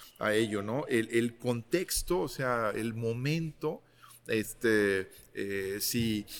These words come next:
le preguntabas a los norteamericanos, me imagino ese momento culminante, la celebración del, del, eh,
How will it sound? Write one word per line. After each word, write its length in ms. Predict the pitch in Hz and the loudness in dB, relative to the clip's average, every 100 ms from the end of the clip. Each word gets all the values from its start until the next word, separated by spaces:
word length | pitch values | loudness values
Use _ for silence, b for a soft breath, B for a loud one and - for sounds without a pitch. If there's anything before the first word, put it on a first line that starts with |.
| B | B
le 140 | 113 | -2
preguntabas 640 | 113 110 110 107 135 139 | 2 2 2 2 4 4
a 60 | 135 | 2
los 200 | 113 101 | 2 0
norteamericanos, 720 | 117 104 110 110 107 127 131 117 | -2 -2 -2 -4 -2 -2 -2 -4
me 60 | |
imagino 560 | 107 107 110 127 123 123 | -6 -6 -6 -6 -6 -4
ese 240 | 131 117 135 | -2 -2 -2
momento 440 | 120 110 120 131 | -2 -4 -6 -4
culminante, 580 | 117 104 107 113 113 117 | -4 -4 -4 -4 -4 -2
la 260 | 104 95 B B B - | 0 -2 B B B -6
celebración 760 | - 107 104 101 101 120 120 | 0 2 4 2 0 -2 0
del, 400 | 123 113 104 - 107 | 2 2 0 -4 -2
del, 500 | 104 101 98 98 98 | 0 0 -4 -6 -6
eh, 640 | 110 101 98 95 92 92 | -2 0 0 -2 -4 -6